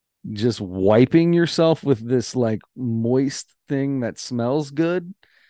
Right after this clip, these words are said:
Like, if it's supposed to make you feel clean, it didn't. I felt weird.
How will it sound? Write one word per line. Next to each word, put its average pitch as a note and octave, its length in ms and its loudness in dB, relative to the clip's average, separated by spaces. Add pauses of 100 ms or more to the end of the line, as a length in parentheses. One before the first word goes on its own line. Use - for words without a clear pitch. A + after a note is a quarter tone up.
(1000)
Like, A#2 300 0
if A2 160 -4
it's D3+ 140 -4
supposed - 300 0
to C#3+ 60 0
make B2+ 300 0
you A#2+ 80 -6
feel B2+ 320 -4
clean, C#3+ 500 -6
it F#2+ 180 -8
didn't. E2+ 380 -6
I G2+ 120 -10
felt B2 440 2 (600)
weird. G2+ 560 -2